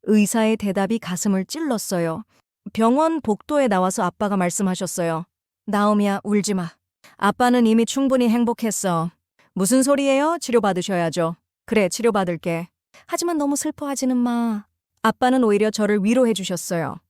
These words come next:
에, 그날부터 항암 치료가 시작됐습니다. 아빠는 많이 힘들어하셨지만 내색하지 않으려 노력했어요. 저는 학교와 병원을 오가며 아빠를 돌봤습니다. 엔지오 계획은 잠시 미뤄둘 수밖에 없었어요.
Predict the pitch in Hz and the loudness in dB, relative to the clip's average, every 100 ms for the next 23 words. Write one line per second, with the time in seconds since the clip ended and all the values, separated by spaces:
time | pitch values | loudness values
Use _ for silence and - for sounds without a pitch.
0 | _ _ _ 220 214 269 330 294 302 277 | _ _ _ 0 2 4 4 2 -2 -4
1 | 302 320 294 - 247 220 208 220 208 196 | -2 0 0 -2 -2 -2 -2 -4 -4 -4
2 | - 185 165 156 139 - _ _ - - | -2 -2 -2 -4 -8 -14 _ _ -20 -6
3 | 185 214 208 214 185 175 208 233 254 262 | 0 4 4 4 2 2 2 2 2 2
4 | 262 240 240 214 208 190 190 170 190 285 | 2 0 -4 -6 -2 0 0 0 0 0
5 | - 262 285 254 208 196 185 170 170 175 | -2 -4 -2 0 2 2 2 0 0 -2
6 | 190 180 190 170 170 185 _ _ _ - | -2 -6 -2 0 -2 -6 _ _ _ -4
7 | 262 262 285 349 - 320 311 - 214 208 | 2 2 2 -2 -4 0 0 2 0 2
8 | 208 196 - 190 185 170 170 - 180 - | 4 2 0 -2 0 0 -2 -2 -4 -2
9 | 190 175 170 202 196 196 - 180 170 170 | -2 0 -2 -2 -2 -2 -2 -2 -2 -4
10 | - _ _ _ - - 220 226 262 254 | -6 _ _ _ -14 2 4 6 4 2
11 | 247 226 220 233 220 233 233 254 226 277 | 2 2 2 0 0 0 0 2 2 2
12 | 269 254 - 233 220 214 175 - 190 - | 2 -2 -4 -6 -4 -4 -4 -4 -6 -6
13 | 101 | -8